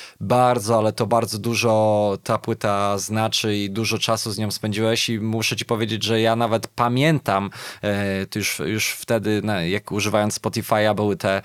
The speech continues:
podsumowania roczne, no i myślę sobie, że na pewno u mnie wtedy, w tym czasie była w top trzy najczęściej słuchanych albumów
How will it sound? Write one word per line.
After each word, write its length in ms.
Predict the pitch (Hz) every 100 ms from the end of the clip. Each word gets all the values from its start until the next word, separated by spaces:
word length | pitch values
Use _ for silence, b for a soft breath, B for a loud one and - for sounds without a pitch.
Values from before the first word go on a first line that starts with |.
| B B -
podsumowania 680 | 117 - 123 113 113 113 110
roczne, 480 | 117 - 127 123
no 160 | 120 117
i 240 | 117 117
myślę 380 | 113 113 - 117
sobie, 360 | 107 117 110 107
że 380 | 113 110 110 - B 95
na 120 | 117
pewno 300 | - 131 123
u 60 | 123
mnie 160 | 123
wtedy, 600 | 113 - 147 143 123 120
w 80 | 123
tym 160 | - 110
czasie 340 | - 117 -
była 240 | 104 113 107
w 60 |
top 220 | - 117
trzy 440 | - - 117 113 107
najczęściej 600 | 107 107 - 120 107 98
słuchanych 500 | - 101 107 107 101
albumów 500 | 101 98 104 101